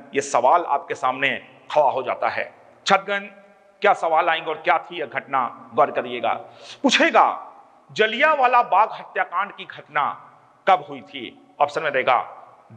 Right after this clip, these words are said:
दस अप्रैल उन्नीस सौ उन्नीस, ग्यारह अप्रैल उन्नीस सौ उन्नीस, बारह अप्रैल उन्नीस सौ उन्नीस, तेरह अप्रैल उन्नीस सौ उन्नीस। क्या लगाइएगा छात्रगण? बिल्कुल सही आपने जवाब दिया, तेरह अप्रैल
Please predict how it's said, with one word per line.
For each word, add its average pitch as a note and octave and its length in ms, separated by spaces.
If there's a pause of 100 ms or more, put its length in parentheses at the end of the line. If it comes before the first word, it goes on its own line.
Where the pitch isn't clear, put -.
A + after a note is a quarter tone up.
(100)
दस A3+ 260 (160)
अप्रैल D3+ 500 (120)
उन्नीस C#3 340
सौ B2 80 (120)
उन्नीस, F2+ 560 (520)
ग्यारह E3+ 420
अप्रैल F3 600 (140)
उन्नीस D3 320
सौ C#3+ 100
उन्नीस, G#2+ 560 (380)
बारह E3+ 400 (140)
अप्रैल F3+ 420
उन्नीस D#3 400
सौ D3+ 100
उन्नीस, C3 500 (380)
तेरह F#3 260
अप्रैल E3 460
उन्नीस C3+ 280
सौ B2+ 60
उन्नीस। A2+ 380
क्या F#3+ 220
लगाइएगा A#3+ 300
छात्रगण? G#3 500 (240)
बिल्कुल C#3 220
सही D#3 220
आपने D#3 220
जवाब C3+ 260
दिया, C3 300 (460)
तेरह F#3 240
अप्रैल F#3 540